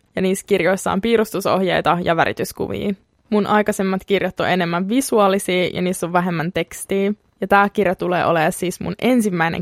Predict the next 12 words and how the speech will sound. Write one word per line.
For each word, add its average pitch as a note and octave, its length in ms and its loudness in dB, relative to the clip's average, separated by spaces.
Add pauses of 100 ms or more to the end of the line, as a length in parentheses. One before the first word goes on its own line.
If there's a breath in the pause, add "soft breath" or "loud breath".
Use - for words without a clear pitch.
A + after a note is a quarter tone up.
kirjoitettu F3+ 600 0 (100)
kirja. F#3+ 360 -2 (260)
Nellin G#3+ 300 2
päiväkirjan F#3+ 480 2
fyysisessä A#3 580 0
versiossa F3+ 480 0
mä F3 60 -2
oon F3 100 -2
myös F3 220 -4
panostanut F3 540 -4
tohon F3+ 220 -2
visuaalisuuteen, G#3+ 1000 2